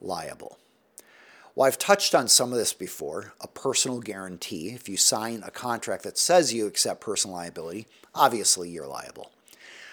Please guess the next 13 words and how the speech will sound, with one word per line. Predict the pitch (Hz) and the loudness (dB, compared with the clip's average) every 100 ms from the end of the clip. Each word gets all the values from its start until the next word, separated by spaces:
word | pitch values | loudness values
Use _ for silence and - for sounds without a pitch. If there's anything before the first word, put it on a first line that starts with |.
| - - | -20 0
I've | 143 | 8
also | 190 208 190 | 10 10 8
talked | - 156 147 | 10 8 8
in | - 143 | -2 -4
the | 127 | -4
past | - 120 131 - - | 4 6 6 4 0
about | 123 104 120 120 | -2 4 4 4
the | 123 98 87 - | -2 -6 -8 0
doctrine | 113 127 - 139 131 - | 2 2 0 -6 -6 -8
of | 101 92 - | -8 -8 -12
piercing | - 143 - - 135 120 | -8 -2 2 0 0 -4
the | 90 | -6
veil. | - 90 80 - | -8 -10 -10 -12